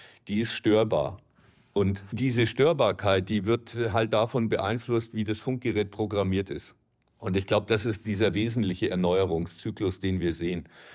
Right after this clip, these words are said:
Dass es immer wieder neue Gegenmaßnahmen gegen diese Verbindung zwischen Drohne und Operator gibt.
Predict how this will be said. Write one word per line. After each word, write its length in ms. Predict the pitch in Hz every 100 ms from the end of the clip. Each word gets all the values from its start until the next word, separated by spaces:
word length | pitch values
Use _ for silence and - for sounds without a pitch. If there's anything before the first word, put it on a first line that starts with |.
| -
Dass 140 | 90 98
es 160 | 107
immer 220 | 127 131
wieder 200 | 117 117
neue 360 | 113 101 107 104
Gegenmaßnahmen 880 | 107 117 127 107 113 117 107 104 101
gegen 260 | 101 107
diese 320 | 101 95 101
Verbindung 760 | 98 82 113 135 143 143 143 -
zwischen 400 | 120 117 110 98
Drohne 440 | 95 110 117 110
und 160 | 98 95
Operator 580 | 107 143 127 135 139 131
gibt. 320 | 135 -